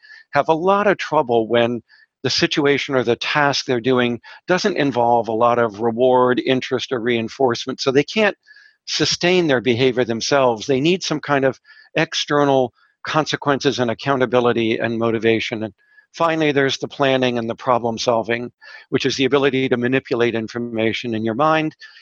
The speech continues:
in order to come up with new ways of getting things done, ways of overcoming obstacles, uh, of trying to solve problems based on your past learning.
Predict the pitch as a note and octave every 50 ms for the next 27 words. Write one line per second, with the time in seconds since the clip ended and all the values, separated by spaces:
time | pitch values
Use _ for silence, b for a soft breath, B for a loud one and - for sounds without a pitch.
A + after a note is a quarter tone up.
0 | B - F3+ E3 D#3 D3 D#3 C#3+ D3 C#3+ - D3 C#3 C3+ B2+ - - C3 F#2 C3
1 | C3 C3+ C3+ C#3 C3+ B2 B2 A#2+ A#2+ A#2+ A#2 A#2 A#2 G#2+ - A#2 G#2+ A2 C#3+ C#3+
2 | C#3+ C#3+ C3 - C3+ C3+ B2+ A2 - - C3 B2 A#2+ A#2+ B2 A#2+ B B B B
3 | B B B C3+ B2+ B2+ B2 G#2 B2 A2 B2 B2+ G#2 A#2+ - - B2+ A#2 A2 A2
4 | - B2+ C#3 D3 - - - D3+ - - C#3 C3+ C3+ C3 B2+ - - - B B
5 | B B B B A#2+ A2 - - - - C3+ C3 C3 C3 A2+ A#2 - - C3 A#2+
6 | A2 G#2+ _ - C3+ C3+ C3 A#2+ B2 B2 B2 A2+ - - A#2 A2+ G#2 - - A2+
7 | G#2+ G#2+ G#2+ F#2+ - A2+ A2 G#2 G#2 - - C#3+ D3 C#3+ D3 C#3+ C#3